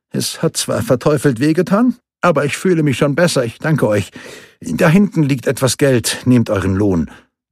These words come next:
Jacques bat seinen Gesellen mit einer Geste, sich darum zu kümmern. Adrianus musste zugeben, dass der Meister den Eingriff sauber und präzise durchgeführt hatte,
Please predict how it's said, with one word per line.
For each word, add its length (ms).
Jacques 440
bat 260
seinen 320
Gesellen 400
mit 140
einer 180
Geste, 400
sich 200
darum 280
zu 140
kümmern. 420
Adrianus 760
musste 340
zugeben, 600
dass 160
der 120
Meister 500
den 180
Eingriff 520
sauber 640
und 320
präzise 640
durchgeführt 640
hatte, 260